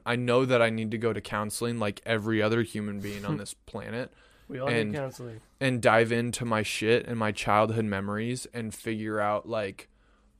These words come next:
Speaker 1: why do I get anxious in these certain scenarios? Why do I put so much pressure on what people think of me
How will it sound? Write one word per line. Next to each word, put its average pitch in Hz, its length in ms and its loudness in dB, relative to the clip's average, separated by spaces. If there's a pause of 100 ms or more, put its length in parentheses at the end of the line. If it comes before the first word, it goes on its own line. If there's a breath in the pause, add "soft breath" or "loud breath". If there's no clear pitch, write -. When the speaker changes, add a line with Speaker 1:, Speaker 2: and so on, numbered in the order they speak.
Speaker 1:
why 110 720 2
do 117 420 0
I 113 120 4
get 110 220 0
anxious 110 460 -4
in 113 140 -6
these 110 180 -4
certain 110 300 -4
scenarios? 107 720 -4
Why 104 300 0
do 117 160 -2
I 104 80 0
put - 340 -4
so 113 300 -4
much 110 320 -8
pressure 107 460 -6
on 107 140 -8
what 107 180 -4
people 110 280 -8
think 101 320 -4
of 107 180 0
me 107 300 -2